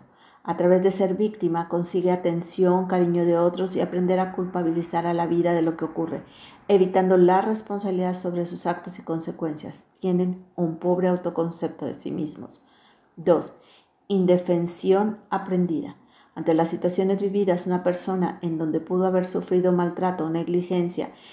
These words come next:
y no han sido afrontadas para cambiar la situación, en general tiene la creencia de no poder hacer nada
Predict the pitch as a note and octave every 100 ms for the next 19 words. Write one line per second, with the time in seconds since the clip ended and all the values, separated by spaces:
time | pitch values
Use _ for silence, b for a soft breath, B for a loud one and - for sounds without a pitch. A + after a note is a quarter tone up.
0 | B - F#3+ F#3 F#3+ F#3+ G3 G3 F#3+ F#3+
1 | F#3 F#3 F3+ - D#3+ D#3 D#3+ E3 E3 D#3+
2 | F3 F3+ F3+ F3 F#3 F3 F3+ B B B
3 | B _ F3+ F#3 F#3 F3+ F#3+ G#3+ G#3+ -
4 | - _ G3 F#3+ G3 G3 G3 F#3 F#3 F#3
5 | - - F#3+ F3+ F3+ G3 G3 F#3+ F#3+ F#3+
6 | F3+ - F#3 F#3 F#3 G3 G3+ G3+ A#3+